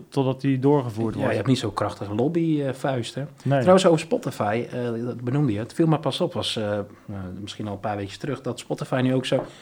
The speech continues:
Speaker 2: hebben toch zo'n daily lijst of weekly lijst of whatever, met, eh, wekelijks nieuwe muziek of de beste, eh, muziek.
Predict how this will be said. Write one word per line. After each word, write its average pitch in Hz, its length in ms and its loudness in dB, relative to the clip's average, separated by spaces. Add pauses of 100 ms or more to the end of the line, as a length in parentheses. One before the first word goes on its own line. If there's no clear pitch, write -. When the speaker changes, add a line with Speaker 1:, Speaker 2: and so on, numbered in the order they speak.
(120)
Speaker 2:
hebben 113 180 -2
toch 117 140 2
zo'n 107 160 -2
daily 110 360 2
lijst 107 320 -2
of 95 100 -4
weekly 110 320 2
lijst 104 340 -2
of 101 200 -8
whatever, 110 520 2
met, 107 240 -4 (580)
eh, 104 120 -6 (220)
wekelijks 110 400 0
nieuwe 107 200 2
muziek 120 460 4
of 107 160 -2
de 110 220 -2
beste, 117 480 0
eh, 113 60 0
muziek. 120 380 0